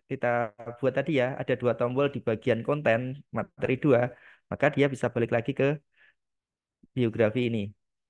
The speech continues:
Atau kalau mau melanjutkan ke kuis dua. Itu. Kuis dua, misalnya, eh, jawabannya ini. Kita submit. Nah, ini dia benar. Anda benar.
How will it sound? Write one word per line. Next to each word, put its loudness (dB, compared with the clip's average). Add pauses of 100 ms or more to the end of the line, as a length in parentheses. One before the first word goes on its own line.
(160)
Atau 2
kalau 6
mau 0
melanjutkan 2 (160)
ke 4 (280)
kuis -4 (380)
dua. 2 (1300)
Itu. -8 (1300)
Kuis -8
dua, 2 (540)
misalnya, -4 (1400)
eh, -4 (100)
jawabannya 0
ini. -2 (1300)
Kita -4
submit. -2 (1600)
Nah, 2
ini 2 (100)
dia 6
benar. 4 (160)
Anda 4 (100)
benar. 2